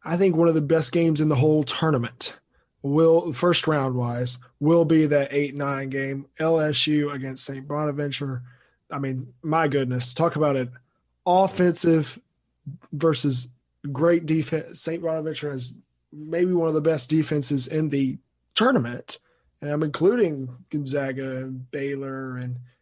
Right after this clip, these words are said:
Illinois, those type of teams in that, against a really good offensive team at L S U who's probably should have won that S E C tournament if they just make a layup at the end.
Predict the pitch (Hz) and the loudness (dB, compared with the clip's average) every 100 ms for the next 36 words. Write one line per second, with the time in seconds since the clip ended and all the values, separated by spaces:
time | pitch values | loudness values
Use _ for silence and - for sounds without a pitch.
0 | - 175 156 151 143 139 147 143 - - | -2 2 2 2 2 2 2 0 -4 -6
1 | 139 127 123 143 127 190 190 160 117 113 | -6 -6 -8 -6 -6 -2 -2 -2 -6 -8
2 | - - _ _ _ 147 165 170 139 135 | -14 -20 _ _ _ -4 -2 0 -2 -2
3 | 139 156 170 175 156 135 147 139 143 143 | 2 6 6 6 4 2 0 2 -2 -2
4 | 131 135 143 143 135 143 139 127 147 143 | -6 -6 -2 -2 -2 -2 0 0 0 2
5 | 131 139 131 123 - _ _ _ - 190 | 2 0 -2 -6 -16 _ _ _ -10 -4
6 | 214 208 185 170 - 180 170 175 170 165 | 0 2 4 2 4 4 4 4 4 4
7 | 170 - 175 175 175 185 185 175 170 135 | 4 2 0 0 2 2 4 2 0 -2
8 | 139 127 _ 156 165 - - 170 170 165 | -4 -4 _ -10 -8 -10 -8 -8 -2 0
9 | 160 180 185 196 185 190 190 175 | 2 0 -4 -8 0 4 4 2